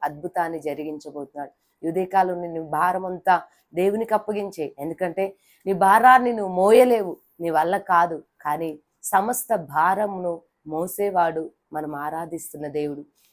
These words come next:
ఆయన నీ బాధలో నుండి, భారంలో నుండి ఆయన నిన్ను విడిపించి, నీ సరిహద్దులో సమాధానపరిచి, నీకు క్షేమాన్ని, బలాన్ని, ఆరోగ్యాన్ని ఇచ్చి ప్రభు నిన్ను నడిపించబోతున్నాడు. గనుక ఈ ఉదయం నీ మాట నమ్మి ప్రభువుని స్తుతించు.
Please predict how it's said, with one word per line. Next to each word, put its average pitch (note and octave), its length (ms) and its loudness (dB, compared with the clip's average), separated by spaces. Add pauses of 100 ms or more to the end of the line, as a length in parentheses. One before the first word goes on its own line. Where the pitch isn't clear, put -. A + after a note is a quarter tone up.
(120)
ఆయన F#3+ 520 2 (260)
నీ F3 140 0
బాధలో F#3 640 -2
నుండి, F#3 360 -4
భారంలో E3+ 680 -6
నుండి D#3 320 -10 (100)
ఆయన D3+ 200 -6
నిన్ను D3 280 -8
విడిపించి, F3 640 -10 (340)
నీ E3+ 120 -6
సరిహద్దులో F#3+ 800 -2
సమాధానపరిచి, E3+ 1160 -4 (340)
నీకు F#3 220 -6
క్షేమాన్ని, F3+ 680 -4
బలాన్ని, D#3+ 600 -4 (120)
ఆరోగ్యాన్ని F#3 680 -4
ఇచ్చి D#3 320 -10 (140)
ప్రభు D3+ 200 -4
నిన్ను D3+ 360 -6
నడిపించబోతున్నాడు. D3+ 920 -10
గనుక D3+ 380 -6 (440)
ఈ F#3 40 4
ఉదయం A#3 380 2
నీ G#3 100 -2
మాట F3+ 340 -2
నమ్మి F3 320 -6
ప్రభువుని D#3+ 460 -6
స్తుతించు. F#3 680 -12